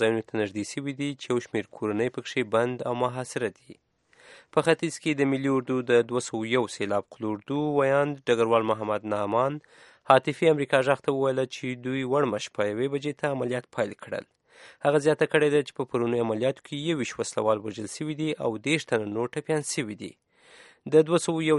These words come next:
سېلاب قل اردو ویاند وویله چې په عملیات کې اووه حکومتي عسکر هم ټپیان سوي دي. ډګروال هاتفي وایي چې حکومتي قواوې به ډېر ژر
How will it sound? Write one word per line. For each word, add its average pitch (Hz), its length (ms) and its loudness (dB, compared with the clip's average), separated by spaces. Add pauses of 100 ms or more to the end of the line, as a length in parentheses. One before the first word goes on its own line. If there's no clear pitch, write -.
سېلاب 143 340 4
قل 131 100 0
اردو 123 300 0
ویاند 127 380 4
وویله 123 340 -2
چې - 100 -20
په 117 80 -2
عملیات 104 460 -2
کې 131 120 -10 (140)
اووه 123 320 4
حکومتي 110 460 -4
عسکر 131 320 -2
هم 143 100 -4 (100)
ټپیان 160 380 0
سوي 104 300 -4
دي. 113 100 -12 (600)
ډګروال 151 400 8 (100)
هاتفي 143 480 -2
وایي 139 180 2 (100)
چې 143 280 -6
حکومتي 113 380 -4 (100)
قواوې 127 320 0
به 135 60 0 (100)
ډېر 135 140 2 (120)
ژر 147 200 0